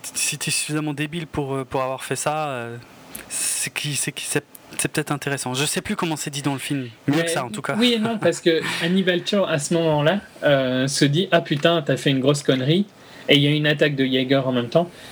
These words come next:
Speaker 2: Et Hannibal Chow comprend, et on comprend à peu près au même moment, même si c'est pas dit, enfin moi je l'ai compris
Speaker 1: Mm.
Speaker 2: à ce moment-là, que, euh, ils veulent tuer, euh, Newton, quoi. Vu qu'il a un lien avec eux.
Speaker 1: Ouais, ça,
Speaker 2: Et
Speaker 1: alors ça, ça
Speaker 2: Hannibal
Speaker 1: vient un
Speaker 2: Chow
Speaker 1: peu
Speaker 2: se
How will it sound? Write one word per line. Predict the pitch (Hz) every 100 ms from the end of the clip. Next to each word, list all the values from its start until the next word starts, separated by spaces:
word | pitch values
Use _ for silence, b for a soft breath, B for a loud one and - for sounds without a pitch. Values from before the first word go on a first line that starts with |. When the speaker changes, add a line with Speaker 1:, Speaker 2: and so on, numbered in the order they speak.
| B
Speaker 2:
Et | 156
Hannibal | 156 156 151 147
Chow | - 185
comprend, | 180 165 147 - 185 180
et | 131 131
on | 120 120
comprend | - 127 - 127
à |
peu | 113 131
près | 135
au | 127
même | 123
moment, | 135 139 123
même | 117 117
si | -
c'est | - 127
pas | 131 123
dit, | 151 190 - -
enfin | 139
moi | 117 127
je | 120
l'ai |
compris | 113 120 127
Speaker 1:
Mm. |
Speaker 2:
à | 120
ce | -
moment-là, | 120 139 160 B B B -
que, | 160
euh, | 160 - 139 123 120
ils | 135
veulent | 135 139
tuer, | 143 143 147 156
euh, | 117 110 110 107 110
Newton, | 113 127 127 131 107 104
quoi. | 101 - - - - - - - - - - -
Vu | 135
qu'il | 143 147 120
a | 110
un | 113
lien | 120 135 120
avec | 107 117 127
eux. | 117 - - - - - - - B B B
Speaker 1:
Ouais, | 160 175
ça, | - 185 185
Speaker 2:
Et |
Speaker 1:
alors | 131 135
ça, |
ça | 139
Speaker 2:
Hannibal | 143 143 160
Speaker 1:
vient | 156
un | 151
Speaker 2:
Chow |
Speaker 1:
peu |
Speaker 2:
se | 165